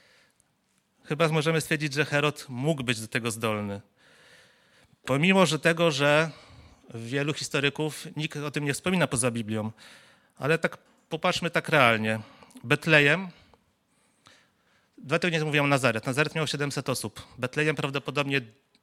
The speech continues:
jeszcze było jeszcze mniejsze, miało od dwustu do trzystu mieszkańców. To załóżmy, że dzieci do drugiego roku życia było maksymalnie dziesięć procent. Będzie okej? Dwadzieścia, trzydzieści dzieci?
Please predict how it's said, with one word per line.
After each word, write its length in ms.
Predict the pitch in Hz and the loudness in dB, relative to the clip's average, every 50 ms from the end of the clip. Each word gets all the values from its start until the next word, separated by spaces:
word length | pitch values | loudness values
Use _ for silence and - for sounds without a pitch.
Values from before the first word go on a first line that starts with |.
| _ _ _ _ - 123 123 | _ _ _ _ -18 -8 -4
jeszcze 260 | 135 143 - - - | -2 -2 -2 -2 -4
było 120 | 123 135 151 | -2 -2 -2
jeszcze 200 | 143 - - 139 | -2 -2 -2 -2
mniejsze, 420 | 127 127 123 117 - - 143 143 | -2 -2 -2 -2 -2 0 -2 -2
miało 240 | 139 139 123 127 127 | -2 -2 -2 -2 -2
od 100 | 127 120 | -2 -4
dwustu 320 | 113 123 139 143 - - | -6 -8 -8 -8 -8 -8
do 120 | 131 139 127 | -8 -6 -6
trzystu 320 | - - - - - 135 | -6 -6 -6 -6 -6 -6
mieszkańców. 680 | 127 127 - - - 110 107 - - - 107 - - - _ _ _ _ _ _ _ _ _ _ _ _ _ _ _ _ _ _ _ | -6 -6 -4 -6 -6 -6 -6 -8 -12 -16 -18 -20 -20 -20 _ _ _ _ _ _ _ _ _ _ _ _ _ _ _ _ _ _ _
To 120 | - - 120 | -14 -12 -6
załóżmy, 460 | 123 139 147 170 170 - - 160 143 | -4 -4 -2 -2 -4 -4 -4 -4 -2
że 200 | 123 139 127 113 | -2 -2 -4 -4
dzieci 840 | 110 123 151 170 165 - - - - 123 117 117 120 127 147 160 156 - - _ _ _ - | -2 0 2 2 2 2 2 0 0 0 -2 -2 -2 -4 -4 -6 -8 -10 -14 _ _ _ -10
do 140 | 120 120 113 | -8 -8 -6
drugiego 400 | 110 120 117 123 151 143 147 139 | -4 -6 -4 -4 -2 -2 -2 -2
roku 200 | 143 - - 120 | -2 -4 -6 -8
życia 260 | 131 127 - 143 127 | -8 -6 -6 -6 -6
było 400 | 117 127 135 139 139 139 131 123 - - - _ | -4 -2 -2 0 0 -2 -2 -6 -10 -18 -20 _
maksymalnie 600 | 120 117 123 - - - 123 123 123 127 127 127 117 | -10 -10 -10 -8 -10 -8 -4 -4 -2 -2 -2 -4 -4
dziesięć 280 | 127 120 - 135 - | -6 -8 -8 -8 -6
procent. 440 | - - 147 - 180 175 165 - - - _ _ _ _ _ _ _ _ _ _ _ _ - | -6 -6 -4 -4 -4 -6 -6 -10 -16 -20 _ _ _ _ _ _ _ _ _ _ _ _ -12
Będzie 180 | 127 123 139 139 | -8 -6 -6 -2
okej? 240 | - 165 170 170 - - _ _ _ _ _ - - - - - _ _ _ _ _ _ _ _ - | 0 0 -2 -2 -4 -12 _ _ _ _ _ -20 -20 -20 -20 -20 _ _ _ _ _ _ _ _ -6
Dwadzieścia, 460 | 127 147 139 160 160 - - 170 156 | -4 -2 0 0 -2 0 0 -2 -2
trzydzieści 420 | - - - 151 156 139 - - | -2 -4 -4 -4 -4 -6 -6 -8
dzieci? 320 | 139 151 139 - 175 185 | -10 -8 -6 -6 -6 -6